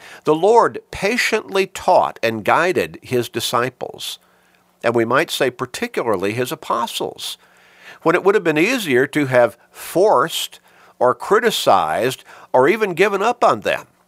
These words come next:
You realize that one of the Lord's apostles betrayed him? Well, most people would say, "Yeah, yeah, I remember that. That was, his name was Judas, wasn't it?" Yes, it was.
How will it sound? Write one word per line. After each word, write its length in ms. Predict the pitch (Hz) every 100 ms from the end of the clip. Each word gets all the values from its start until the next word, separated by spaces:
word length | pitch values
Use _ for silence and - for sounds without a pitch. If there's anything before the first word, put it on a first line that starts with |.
| _ _ _ _ _ _ _ -
You 140 | 131
realize 480 | 123 185 190 190 180
that 140 | 135
one 200 | 104 143
of 300 | 147 90 92
the 100 | 110
Lord's 340 | 98 104 160 107
apostles 720 | - 104 107 117 151 170 - -
betrayed 640 | 98 95 - 85 92 110
him? 360 | 123 110 143 262 _ _ _ _ _ _ _ _ _ -
Well, 160 | 127
most 260 | 95 147 -
people 280 | 120 - 92
would 160 | 92
say, 260 | - 107 92 - - - _ _ _ _ _ 104 101
"Yeah, 280 | 151 233 214
yeah, 180 | 160
I 40 | 196
remember 500 | 143 127 175 320 -
that. 460 | - - - _ _ _
That 180 | - 156
was, 220 | 147 117 -
his 200 | 143 190
name 160 | 208
was 100 | 135
Judas, 480 | 92 190 262 120 -
wasn't 320 | 92 90 113
it?" 180 | 233 - _ _ _ _ _ -
Yes, 260 | 90 95 -
it 120 | 135
was. 520 | 160 359 64 -